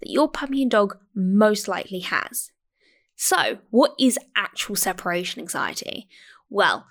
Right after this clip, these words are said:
separation anxiety, the real kind, is when a puppy or dog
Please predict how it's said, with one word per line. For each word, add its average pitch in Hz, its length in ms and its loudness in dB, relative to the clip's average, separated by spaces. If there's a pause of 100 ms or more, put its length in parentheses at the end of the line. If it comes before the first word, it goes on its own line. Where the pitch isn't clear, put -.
separation 302 600 0
anxiety, 185 760 0 (220)
the 202 180 4
real 196 260 4
kind, 127 500 -4
is - 240 0
when 262 400 4
a 220 80 -2
puppy 196 760 -2
or 180 160 0
dog 190 320 4